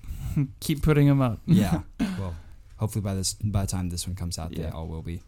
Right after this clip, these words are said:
Speaker 2: So.
Speaker 1: All right. Yeah. Thanks for listening. Check out our Twitter. Um, we don't have many followers. We want more. <laughs> So.
Speaker 2: Heck yeah.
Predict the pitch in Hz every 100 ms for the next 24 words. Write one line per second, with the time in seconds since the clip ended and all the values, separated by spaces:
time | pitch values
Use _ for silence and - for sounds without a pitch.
0 | - - 92 - _ _ - - _ _
1 | _ - 151 170 185 160 160 - 156 156
2 | - 156 151 143 - 156 170 165 160 143
3 | 139 139 139 - - _ - 127 127 127
4 | 127 - - - - - _ - - _
5 | _ 139 135 139 135 135 - 123 120 127
6 | 135 127 123 127 120 120 123 - - 165
7 | 214 - - 165 - 143 135 135 - 101
8 | 98 104 92